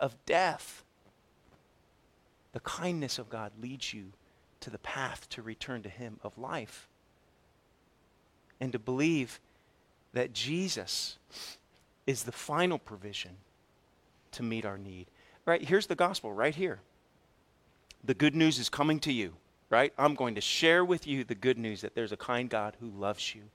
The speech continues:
that there's a God who's faithful to those who trust in him, that w-, that he is faithful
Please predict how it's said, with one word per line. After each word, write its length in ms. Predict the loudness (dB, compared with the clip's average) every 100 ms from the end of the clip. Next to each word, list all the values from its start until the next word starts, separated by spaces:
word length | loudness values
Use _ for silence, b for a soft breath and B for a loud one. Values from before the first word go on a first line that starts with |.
| b b b b b b b
that 140 | 4
there's 180 | 4 0
a 40 | 2
God 400 | 8 8 8 4
who's 180 | -6 -8
faithful 540 | -4 2 2 0 -8 -6
to 140 | -6
those 320 | -4 -4 -6
who 80 | -8
trust 380 | -6 -8 -8 -12
in 80 | -16
him, 260 | -16 -18 _ _ _ _ _ _ _ _ _ _ _
that 160 | -6 -4
w-, 300 | -8 -12 -6
that 220 | -6 -6
he 200 | -6 -4
is 140 | -2 -6
faithful 640 | 0 0 0 -6 -10